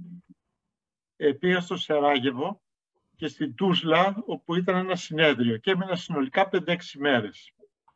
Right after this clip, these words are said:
Τουρίστας ουσιαστικά. Ε, βέβαια, πρέπει να πω ότι, ε, δεν κατάφερα να παρατηρήσω σχεδόν κανένα υπόλοιμα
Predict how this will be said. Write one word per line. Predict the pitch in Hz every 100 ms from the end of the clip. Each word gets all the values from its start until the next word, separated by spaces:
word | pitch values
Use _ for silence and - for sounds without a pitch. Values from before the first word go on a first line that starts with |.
| _ _ _ _ _ _
Τουρίστας | - 196 208 175 - 123 -
ουσιαστικά. | - 139 123 - 120 139 107 85 _ _ _ _ _ _ _ _ _ _
Ε, | - 147 139 131 127 120 117 113 107 110 120 _ _ _ _ 208 - -
βέβαια, | 185 185 214 214 208 208 - _ _ _ _ _ _ _ -
πρέπει | - 196 202
να | 175
πω | 147 165 165 208 208
ότι, | 180 180 170 156 151 147 147 147 247
ε, | 185 175
δεν | 123 214
κατάφερα | 208 196 196 208 208
να | 185
παρατηρήσω | 175 156 151 147 151 180 220
σχεδόν | 196 - 160 185 196 202
κανένα | 175 156 190 202 185 156 127 _ _ _ -
υπόλοιμα | 127 - 175 165 147 127 131 113 120